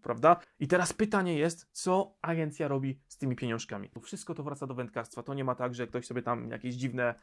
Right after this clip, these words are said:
nie wiem, restauracje buduje za te pieniążki i tak dalej, tak? Wszystko, wszystko jest w odpowiednim, mm, porządku, jak to powinno wyglądać, okej? Czyli, e, mamy tą Agencję Ochrony Środowiska, okej? Czyli damy sobie tutaj. Następnie,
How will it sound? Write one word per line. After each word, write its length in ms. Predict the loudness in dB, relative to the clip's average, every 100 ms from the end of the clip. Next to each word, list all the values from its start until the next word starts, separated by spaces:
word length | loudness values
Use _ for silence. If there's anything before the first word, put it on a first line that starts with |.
| -20 -20 -14 -2
nie 100 | 0
wiem, 140 | 2
restauracje 520 | 0 2 4 2 0 -6
buduje 280 | -2 -2
za 100 | -4
te 100 | -8
pieniążki 440 | -10 -6 -6 -6 -2
i 40 |
tak 160 | 2 4
dalej, 240 | 2 2
tak? 240 | 2 0 0
Wszystko, 420 | -6 -4 2 2
wszystko 280 | 2 -2 -2
jest 120 | 0
w 40 |
odpowiednim, 560 | -2 2 2 2 -2 -8 -16 -20 -10 2
mm, 640 | 4 4 2 2 2 2 2 2 4
porządku, 420 | 6 6 4 2
jak 140 | 2
to 100 | 0
powinno 320 | -4 -4 -4
wyglądać, 480 | 0 2 2 0 -4
okej? 400 | 4 6 6 4 -6
Czyli, 360 | 2 4 4 0 -16 -16 -4
e, 280 | 2 4 6
mamy 260 | 6 6
tą 160 | 4 4
Agencję 400 | 4 4 4 2
Ochrony 260 | 4 2
Środowiska, 640 | 2 2 2 0 -10 -12 -12
okej? 380 | 2 6 6
Czyli 200 | 4 0
damy 160 | 0 0
sobie 200 | -4 -6
tutaj. 240 | -4 -8 -8 -6 6
Następnie, 360 | 6 8 6